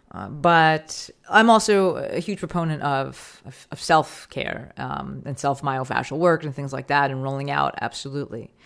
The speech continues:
One thing I do wanna say about this is this concept of,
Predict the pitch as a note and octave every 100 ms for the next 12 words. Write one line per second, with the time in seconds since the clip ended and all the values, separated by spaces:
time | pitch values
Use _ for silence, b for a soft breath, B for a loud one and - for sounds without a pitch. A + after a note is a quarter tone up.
0 | B B B B B D#4+ G4+ A4 E4+ G#3
1 | G3 G3+ F#3+ E3 - C#3+ C#3+ - C3 C3
2 | C3+ - B2+ A2 - - - - - -
3 | D#3 D3 C#3+ D3 - - _ F#3 A3+ A#3
4 | - C#4 D4 C4+ A3 D#3+ D#3+ - - D3+
5 | D3+ D3 C#3+ - -